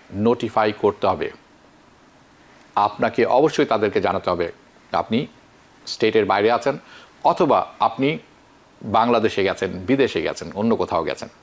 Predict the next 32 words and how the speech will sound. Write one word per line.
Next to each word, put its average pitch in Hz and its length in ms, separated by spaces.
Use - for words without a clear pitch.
যদি 110 160
না 135 140
করেন, 170 280
এটি 139 180
শাস্তিযোগ্য 104 560
অপরাধ, 90 320
it's - 380
a - 40
federal 98 320
crime। 82 240
So 101 100
আপনাকে 113 500
খুবই 127 340
সতর্ক 98 340
থাকতে 95 280
হবে 90 60
এই 87 60
ব্যাপারটিতে। 92 520
এটি 131 360
তুচ্ছ - 220
তাচ্ছিল্য 104 420
করার 95 240
মতো 92 260
ব্যাপার 92 320
নয়। 120 260
আর 120 180
আপনি 190 320
যদি 214 240
কেয়ার 220 460
গিভার 156 280
হয়ে 113 200
থাকেন, 87 320